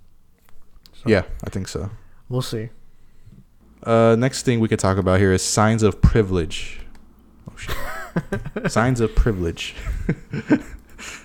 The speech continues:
Speaker 2: Who did that? Is that, that's from Bored Panda again. Is that your site, Cassie? <laughs>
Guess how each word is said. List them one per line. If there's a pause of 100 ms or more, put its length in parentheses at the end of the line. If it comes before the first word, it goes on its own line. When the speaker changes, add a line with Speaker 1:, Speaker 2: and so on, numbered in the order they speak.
(1080)
Speaker 2:
Who
did
that? (180)
Is
that,
that's
from
Bored
Panda
again.
Is
that
your
site,
Cassie?
<laughs>